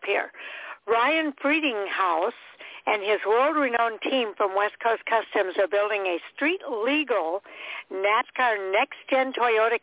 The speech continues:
Camry T R D during the Cookout four hundred this weekend, July twenty-ninth to the thirtieth at Richmond Raceway. The West Coast Customs design, inspired by the look of Tyler Reddick's number forty-five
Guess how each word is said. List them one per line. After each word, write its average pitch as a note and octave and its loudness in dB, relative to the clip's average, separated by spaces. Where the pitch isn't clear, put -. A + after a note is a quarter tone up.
Camry A#3 0
T C4 0
R A#3+ 2
D A3 0
during G3+ 2
the F3 -8
Cookout A3+ 2
four G3+ 0
hundred A#3 0
this F#3+ 2
weekend, F#3+ 0
July F3+ 2
twenty-ninth G3 2
to F#3+ 4
the F3 2
thirtieth G3 2
at G#3 0
Richmond F#3+ -2
Raceway. A3+ -2
The F#3+ 4
West G#3 2
Coast A3+ 0
Customs A3+ -2
design, G3+ 2
inspired G#3 0
by F#3+ 2
the F3+ 2
look G3 2
of F#3+ 2
Tyler G#3+ 2
Reddick's G#3 0
number G3 -2
forty-five G#3+ 0